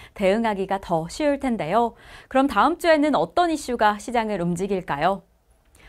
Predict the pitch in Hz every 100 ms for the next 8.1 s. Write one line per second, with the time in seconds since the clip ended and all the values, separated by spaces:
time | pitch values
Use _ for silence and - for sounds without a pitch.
0 | - - 254 311 294 233 247 381 - 285
1 | 285 254 175 233 233 240 190 - 196 202
2 | - 240 240 262 381 370 359 339 - 196
3 | 190 - 277 220 190 262 165 - - -
4 | 262 254 302 285 285 277 - 440 403 359
5 | 208 196 208 202 190 202 180 190 165 233
6 | 294 - 262 262 370 349 330 320 294 262
7 | 220 156 202 320 254 180 - 180 160 139
8 | 127